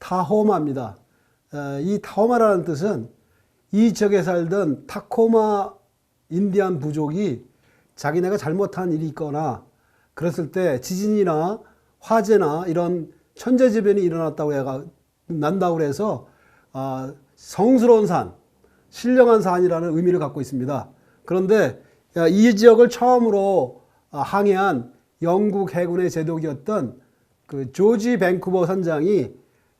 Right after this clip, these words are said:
자기 동료이면서, 어, 해군의 제독이었던 레이니어 제독의 이름을 따서 레이니어라고 이름을 붙인 것입니다. 다시 말하면 원래 이름은 타호마, 성스러운 산이었는데,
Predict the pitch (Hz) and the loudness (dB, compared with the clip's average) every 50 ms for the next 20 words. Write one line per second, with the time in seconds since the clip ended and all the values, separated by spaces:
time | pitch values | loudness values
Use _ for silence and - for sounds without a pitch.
0 | _ _ - - 147 160 180 190 214 233 240 240 233 240 175 175 190 202 202 202 | _ _ -8 -2 0 0 2 2 2 2 2 0 0 0 -2 -2 0 2 2 2
1 | 196 196 185 175 160 147 180 196 196 180 151 - - _ _ _ _ _ _ _ | 4 2 2 0 0 -2 -2 -2 -2 -4 -4 -8 -12 _ _ _ _ _ _ _
2 | - 139 139 139 139 131 143 175 208 214 202 208 202 202 196 196 185 - - 160 | -10 -8 -8 -6 -6 -2 0 2 2 2 2 2 0 2 2 0 0 0 -2 -2
3 | 160 170 165 165 160 147 135 - 214 214 185 131 104 - _ _ _ _ _ _ | -2 -2 -2 -4 -4 -4 -4 -4 -4 -4 -4 -4 -8 -12 _ _ _ _ _ _
4 | _ _ _ - 135 151 185 208 220 247 233 240 240 233 226 214 - - 175 175 | _ _ _ -6 0 2 4 6 6 6 6 4 4 4 4 4 2 0 0 0
5 | 175 180 165 151 156 160 170 156 156 156 160 156 139 151 143 135 127 117 160 190 | 0 0 0 0 0 0 0 0 -2 -2 -4 -6 -6 -6 -8 -8 -6 -6 -4 -4
6 | 208 240 247 - - _ _ _ _ _ _ _ - 123 160 175 202 226 226 220 | -4 -4 -6 -10 -18 _ _ _ _ _ _ _ -6 -2 2 4 4 4 4 4
7 | 202 185 185 185 180 165 160 165 165 151 131 - - 180 160 139 131 - 127 123 | 2 2 2 2 0 0 0 -2 -4 -4 -8 -8 -8 -8 -6 -6 -6 -6 -6 -6
8 | 127 127 113 107 - _ _ _ _ _ _ - 131 151 - 240 240 226 208 190 | -6 -8 -10 -12 -16 _ _ _ _ _ _ -6 -4 -2 0 0 2 2 2 2
9 | 190 208 214 180 156 156 170 196 240 254 247 233 226 220 202 196 202 214 247 277 | 2 2 2 2 0 0 0 2 4 6 8 8 8 6 4 4 2 2 0 0
10 | 285 - - - _ _ _ _ _ _ _ _ _ - - - 95 104 104 240 | -2 -6 -10 -20 _ _ _ _ _ _ _ _ _ -16 -4 0 2 2 4 4
11 | 262 240 220 151 117 - - _ _ _ _ _ - - - 156 190 226 214 190 | 4 4 2 0 -2 -6 -12 _ _ _ _ _ -14 -8 -4 -2 -2 -2 0 0
12 | 214 202 196 196 180 180 175 - 175 180 180 180 170 160 156 143 139 160 185 208 | 0 0 0 0 0 -2 -2 -4 -6 -6 -6 -4 -6 -6 -6 -6 -6 -4 -4 -4
13 | 175 123 - - | -6 -6 -10 -14